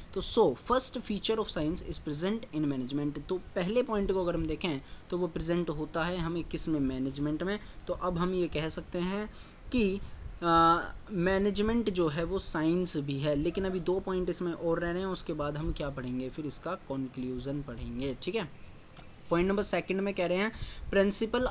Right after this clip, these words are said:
are based on experimentation। तो principle किस चीज़ पर based होते हैं, Experiment पर based होते हैं। principle किस चीज़ के, Principle का यहाँ पर मतलब आपके principle की बात नहीं हो रही, अ, सिद्धांत की बात हो रही है, rules and regulations की बात हो रही है।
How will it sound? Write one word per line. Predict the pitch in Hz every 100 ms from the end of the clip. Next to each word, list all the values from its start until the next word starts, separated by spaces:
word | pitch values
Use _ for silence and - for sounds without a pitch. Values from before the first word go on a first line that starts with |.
| 196
are | 196 196
based | 190 208 202
on | 196 180
experimentation। | - - 165 160 156 160 160 226 247 - - -
तो | 190 185 190 190 -
principle | 196 202 226 233 233
किस | 226 -
चीज़ | 214 196
पर | 208
based | 196 185 190
होते | 180
हैं, | 220 208
Experiment | 175 - 202 190 208 220 220
पर | 233 226
based | 196 175 165
होते | 160 170
हैं। | 180 196 196
principle | 170 165 - 160 170
किस | 143 160 -
चीज़ | 208 180
के, | 185 135 170
Principle | 180 180 196 190
का | 196
यहाँ | 185
पर | 185
मतलब | 180 185 185
आपके | 160 -
principle | 170 151 151 156 156
की | 156
बात | 147 139 147
नहीं | 139
हो |
रही, | 180 240 - - - -
अ, | 160 165
सिद्धांत | 170 175 160 180 190
की | -
बात | 196 180 175
हो |
रही | 170 190
है, | 180
rules | 185 208
and | 208 185
regulations | 170 160 160 147 156 -
की | 139
बात | 127 120
हो | 113
रही | 113
है। | 117